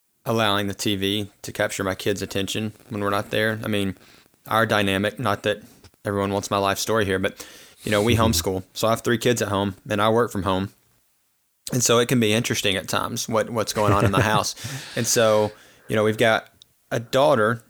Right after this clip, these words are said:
Speaker 1: in, you know, right in, in the homeschooling first grade, and then the two boys <clears throat> are not quite there yet.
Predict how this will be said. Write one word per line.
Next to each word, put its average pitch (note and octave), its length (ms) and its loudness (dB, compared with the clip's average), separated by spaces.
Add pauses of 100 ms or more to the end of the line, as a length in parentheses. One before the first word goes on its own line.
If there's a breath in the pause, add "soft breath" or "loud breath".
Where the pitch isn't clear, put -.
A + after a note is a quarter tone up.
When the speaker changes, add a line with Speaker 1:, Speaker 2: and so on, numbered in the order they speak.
(320)
Speaker 1:
in, G2+ 500 -2 (320)
you B2 100 -4
know, G2+ 280 -4 (580)
right B2 240 4
in, B2 160 2
in A#2+ 220 0
the A2 80 2
homeschooling A2+ 500 2
first A#2+ 260 2
grade, G#2+ 400 0 (300 loud breath)
and A#2 120 -2
then A2 120 0
the G#2 60 -4
two C#3 160 2
boys B2 500 2 (180)
<clears throat> D3+ 180 0
are A#2+ 120 2
not A#2 160 2
quite A2+ 260 2
there D#3 160 4
yet. G#2+ 300 2